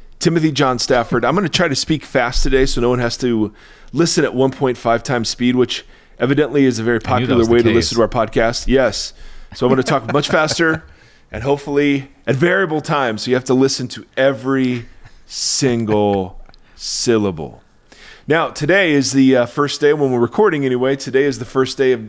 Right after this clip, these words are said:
Speaker 1: of Seth Erie's school year. It's a half day, so Seth Erie
Speaker 2: Friday.
Speaker 1: may
Speaker 2: What, first day of school on a Friday?
Speaker 1: On a Friday. I think, you know what? I think it, it's for busing. I think they're working out all the bus routes,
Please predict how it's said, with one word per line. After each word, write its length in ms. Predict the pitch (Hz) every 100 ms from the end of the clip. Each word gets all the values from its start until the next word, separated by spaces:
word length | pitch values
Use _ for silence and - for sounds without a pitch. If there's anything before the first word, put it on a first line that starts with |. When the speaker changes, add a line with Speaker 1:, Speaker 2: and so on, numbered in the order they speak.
| -
Speaker 1:
of 260 | 113 104
Seth 240 | - 147 143
Erie's 480 | 135 127 113 - -
school 320 | - 160 135
year. 380 | 107 101 135 - - - - -
It's 120 | 131
a 60 |
half 340 | 139 190 202 -
day, 240 | 131 92
so 400 | - 180 139 107 - - - - -
Seth 340 | - 202 196
Erie 240 | 208 233
Speaker 2:
Friday. 480 | 151 139 165 180 190
Speaker 1:
may 80 | 117
Speaker 2:
What, 300 | 123 143 -
first 460 | - - 147 151 -
day 240 | 135 127
of 320 | 117 113 101 -
school 320 | - 123 110
on 120 | 101
a 60 | 95
Friday? 420 | - - - 110
Speaker 1:
On 180 | 110 123
a 60 | 120
Friday. 420 | - 110 101 87
I 140 | 123
think, 380 | 147 277 285 - _ -
you 100 | 175
know 100 | 185
what? 100 | 180
I 80 | 143
think 420 | 208 202 190 -
it, 180 | 131 131
it's 200 | - 127
for 180 | - 120
busing. 640 | 107 - 107 - 82 67 - - - - - - - - - -
I 80 | 110
think 300 | 117 170 190
they're 160 | 156 123
working 400 | 120 156 - 151
out 140 | 135
all 120 | 131
the 80 | 135
bus 320 | 120 120 113
routes, 640 | 107 95 87 - - -